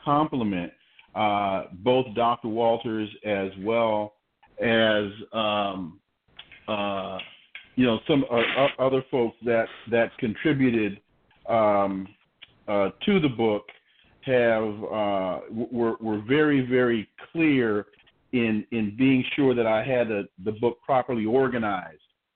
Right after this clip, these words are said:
Uh, not only Doctor Walters, but also, uh, Doctor Clarence Lusane, um, were, helped me with being sure that I understood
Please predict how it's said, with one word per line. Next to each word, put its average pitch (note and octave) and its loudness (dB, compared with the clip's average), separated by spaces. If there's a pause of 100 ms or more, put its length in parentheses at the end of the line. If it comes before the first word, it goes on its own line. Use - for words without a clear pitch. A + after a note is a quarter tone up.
(200)
Uh, F2+ -6
not B2+ 0
only B2 -2
Doctor A2+ -2
Walters, A2+ 0
but G#2+ -2
also, G#2 -2
uh, F#2+ -2
Doctor G#2 -4
Clarence A2+ -2 (100)
Lusane, G#2 -4 (600)
um, F#2+ -2
were, G2+ 0 (520)
helped C#3+ 2
me A2+ -4
with G#2+ -4 (100)
being A#2 -2 (100)
sure A2+ -2
that G#2+ -2
I G2+ 0
understood G#2+ -2